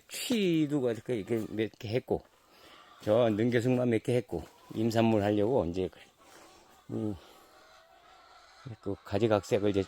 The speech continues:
많이 했어요. 그래서 같이 했는데 자, 이렇게 해서 봉춤팜에서 올해 이제 첫 그 감자 다음에,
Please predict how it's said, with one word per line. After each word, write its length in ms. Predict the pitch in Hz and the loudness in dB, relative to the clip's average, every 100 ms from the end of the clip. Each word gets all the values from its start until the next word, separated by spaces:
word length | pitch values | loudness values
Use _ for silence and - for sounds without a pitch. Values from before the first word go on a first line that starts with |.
| - - | -4 -14
많이 260 | 78 87 | -8 -6
했어요. 360 | 82 123 101 78 | -6 -6 -4 -4
그래서 160 | 98 92 | -6 -8
같이 320 | 92 - - | -12 -14 -10
했는데 400 | 117 120 98 92 - - - - - - | -4 -2 -2 -6 -14 -20 -20 -20 -20 -8
자, 80 | - | 0
이렇게 320 | 143 156 165 | 2 4 6
해서 240 | 170 170 165 - _ _ _ _ - - - - - | 6 6 4 2 _ _ _ _ -20 -20 -20 -20 -6
봉춤팜에서 720 | 135 139 156 147 147 143 156 | -4 0 0 2 2 2 2
올해 240 | 131 139 | 2 2
이제 200 | 135 131 - | 4 2 2
첫 220 | - 170 - - - | 0 -2 -2 -20 -10
그 180 | 131 123 117 - - - - - - - - - - | 0 0 0 -8 -20 -20 -20 -20 -20 -20 -20 -16 -4
감자 840 | 123 139 139 139 135 135 127 127 - - _ - - - - - - - - - | 0 4 6 8 8 6 6 2 -2 -14 _ -20 -20 -20 -20 -20 -20 -20 -20 -20
다음에, 540 | - 101 101 120 113 | -4 2 6 6 4